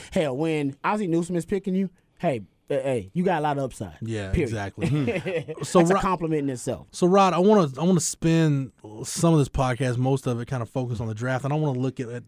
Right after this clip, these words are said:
Speaker 2: the guys who are replacing the guys that are
Speaker 1: Yeah.
Speaker 2: leaving, uh, 'cause we haven't really dove into that
Speaker 1: Mm-hmm.
Speaker 2: in full blast this offseason.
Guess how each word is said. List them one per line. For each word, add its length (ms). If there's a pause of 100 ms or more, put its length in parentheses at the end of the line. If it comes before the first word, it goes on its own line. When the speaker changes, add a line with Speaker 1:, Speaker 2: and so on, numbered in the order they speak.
Speaker 2:
the 160
guys 440
who 140
are 80
replacing 640
the 100
guys 540
that 140
are 80 (120)
Speaker 1:
Yeah. 180
Speaker 2:
leaving, 200 (380)
uh, 60
'cause 120
we 120
haven't 180
really 180 (200)
dove 300
into 180
that 240
Speaker 1:
Mm-hmm. 120
Speaker 2:
in 60
full 240
blast 380
this 140
offseason. 520